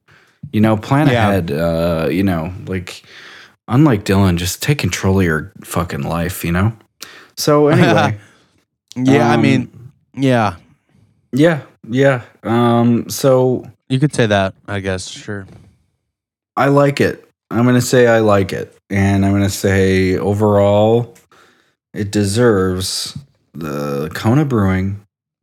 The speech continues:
Speaker 1: Longboard Island Lager deserves, from me, a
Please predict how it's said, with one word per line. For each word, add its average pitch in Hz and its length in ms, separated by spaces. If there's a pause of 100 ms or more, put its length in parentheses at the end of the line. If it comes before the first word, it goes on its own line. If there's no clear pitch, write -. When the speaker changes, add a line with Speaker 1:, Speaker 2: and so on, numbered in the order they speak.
(220)
Speaker 1:
Longboard 113 600
Island 98 360
Lager 82 420
deserves, 90 800
from 123 380
me, 76 340 (1300)
a 90 400